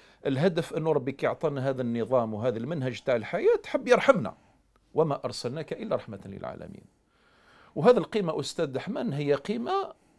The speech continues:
قاسم مشترك ما بين كل الأنبياء، ربي أعطاها لكل الأنبياء. يعني نقرأ مثلًا في القرآن الكريم، قال: "ربنا ظلمنا أنفسنا وإن لم تغفر لنا وترحمنا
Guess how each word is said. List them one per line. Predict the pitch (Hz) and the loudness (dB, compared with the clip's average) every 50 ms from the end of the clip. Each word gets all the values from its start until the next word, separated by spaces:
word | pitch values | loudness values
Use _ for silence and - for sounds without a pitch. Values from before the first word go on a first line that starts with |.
| _ _ _ _ _ _ _ | _ _ _ _ _ _ _
قاسم | - 202 202 - - - 165 156 147 | 6 6 6 6 4 -2 -6 -6 -4
مشترك | 143 135 127 135 135 - - - - 202 220 202 - 175 | -4 -4 -6 -6 -8 -8 -8 -8 -6 -6 -6 -6 -6 -4
ما | 156 147 | -4 -4
بين | 131 135 - 302 240 190 | -4 -4 -4 -4 -4 -4
كل | - - 277 233 | -4 -4 -4 -4
الأنبياء، | 185 139 - 127 113 104 92 98 90 85 76 - _ _ _ _ _ _ _ _ _ _ _ _ _ _ _ _ _ _ _ - | -4 -4 -4 -6 -6 -6 -4 -4 -4 -4 -6 -10 _ _ _ _ _ _ _ _ _ _ _ _ _ _ _ _ _ _ _ 0
ربي | 143 160 147 127 135 131 | 2 2 2 2 2 2
أعطاها | 123 127 - - 175 160 156 170 | 2 2 0 0 0 0 2 0
لكل | 170 165 156 - 302 233 | 0 -2 -4 -4 -2 0
الأنبياء. | 151 143 - 117 98 85 78 76 71 - - _ _ _ _ _ _ _ _ _ _ _ _ - | 0 0 -2 -6 -8 -8 -8 -12 -14 -14 -16 _ _ _ _ _ _ _ _ _ _ _ _ -10
يعني | - 101 101 98 | -8 -6 -4 -4
نقرأ | 104 - - - 147 160 | -6 -2 2 2 4 4
مثلًا | 135 139 127 - 127 120 | 4 2 0 -4 -6 -8
في | 110 - | -8 -10
القرآن | 110 - - 117 113 - 135 123 | -10 -6 -6 -6 -4 -4 -6 -6
الكريم، | 123 - 160 165 - 185 190 117 87 - _ _ _ _ _ _ _ _ _ _ | -4 -2 -2 -2 -2 -2 -4 -6 -8 -16 _ _ _ _ _ _ _ _ _ _
قال: | - 131 131 127 117 | 2 4 4 6 6
"ربنا | 120 117 123 135 117 95 92 117 117 113 113 113 113 110 | 4 4 2 2 0 0 -2 -2 -2 -2 -2 -2 -2 -2
ظلمنا | 98 104 110 107 107 120 110 117 113 110 107 - - - | -2 -2 -2 -2 0 -2 -2 -4 -6 -8 -8 -8 -10 -10
أنفسنا | 113 107 101 98 - 127 120 - - - 113 117 135 151 | -10 -10 -10 -10 -10 -12 -10 -10 -8 -8 -8 -8 -6 -6
وإن | 139 123 120 - - 123 117 110 | -4 -4 -4 -4 -6 -6 -6 -2
لم | 107 113 110 | -2 -2 -4
تغفر | 101 - - 117 101 95 - - 117 104 101 | -4 -4 -4 -4 -4 -6 -10 -8 -8 -6 -4
لنا | 101 123 131 123 120 110 | -2 -2 -2 -2 -2 -2
وترحمنا | 107 104 107 - - 117 107 101 - - 147 151 160 190 208 247 - | -2 -4 -6 -6 -4 -6 -6 -4 -4 -6 -4 -2 0 -2 -2 -2 -4